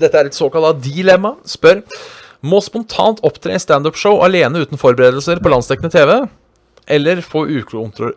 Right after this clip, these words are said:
ukontrollert eksplosiv diaré på et helt tilfeldig tidspunkt i livet fem ganger? Snakker om litersvis,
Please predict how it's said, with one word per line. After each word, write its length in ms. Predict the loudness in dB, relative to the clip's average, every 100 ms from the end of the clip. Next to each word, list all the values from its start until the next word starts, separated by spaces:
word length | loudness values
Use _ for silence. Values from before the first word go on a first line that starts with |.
| _ -4
ukontrollert 1040 | -2 -2 -6 -10 -10 -10 -4 -2 -4 -8 -20 _ -20 -20 _ -2
eksplosiv 600 | -2 -2 -8 -2 -2 -2
diaré 380 | 0 2 4 4 0
på 160 | -2 -8
et 120 | -8 -6
helt 260 | -2 -2 -4
tilfeldig 380 | -8 -6 -6 -10
tidspunkt 560 | -14 -8 -8 -8 -14 _
i 80 | -10
livet 480 | -6 -2 0 -2 -4 _ _
fem 460 | -8 -4 -4 -4 -16 _ _
ganger? 320 | -6 -6 -12 -16 _ _
Snakker 380 | -16 -14 -10 -10
om 100 | -10
litersvis, 560 | -14 -14 -14 -12 -14